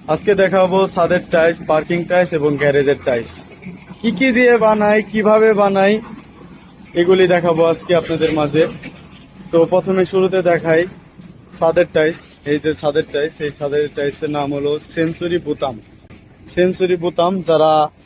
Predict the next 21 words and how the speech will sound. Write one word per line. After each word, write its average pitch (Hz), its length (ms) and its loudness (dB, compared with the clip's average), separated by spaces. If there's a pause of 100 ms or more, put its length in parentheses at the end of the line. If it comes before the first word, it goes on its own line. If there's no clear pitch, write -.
(640)
নিতে 175 260 2
চাচ্ছেন 175 540 0
ছাদের 156 400 0
জন্য 147 440 -2
হাফ 139 220 -2
ইঞ্চি, 151 480 -2
তারা 147 200 4
আমাদের 147 340 0
স্ক্রিনে 185 300 -2
দেওয়া 170 160 2
নাম্বারে 156 340 0
যোগাযোগ 143 380 0
করতে 147 240 -2
পারেন। 147 300 0 (500)
এই 180 120 0
ছাদের 190 300 0
টাইলসটির 190 520 2
দাম 180 340 0 (1080)
বিশ 180 220 0
টাকা 190 240 2
করে, 175 320 2